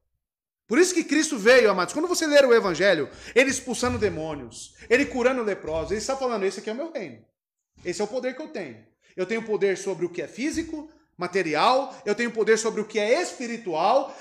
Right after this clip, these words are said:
e eu tenho poder também para perdoar pecados." Lembra quando ele cura lá o homem paralítico?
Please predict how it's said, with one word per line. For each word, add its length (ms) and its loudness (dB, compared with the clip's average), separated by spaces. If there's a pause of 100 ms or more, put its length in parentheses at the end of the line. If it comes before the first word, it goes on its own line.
e 60 0
eu 100 4
tenho 180 2
poder 320 0
também 240 0
para 180 0
perdoar 460 2
pecados." 760 -6 (400)
Lembra 240 -6
quando 160 -10
ele 100 -8
cura 340 -8
lá 280 -4
o 100 -8
homem 320 -2
paralítico? 720 -6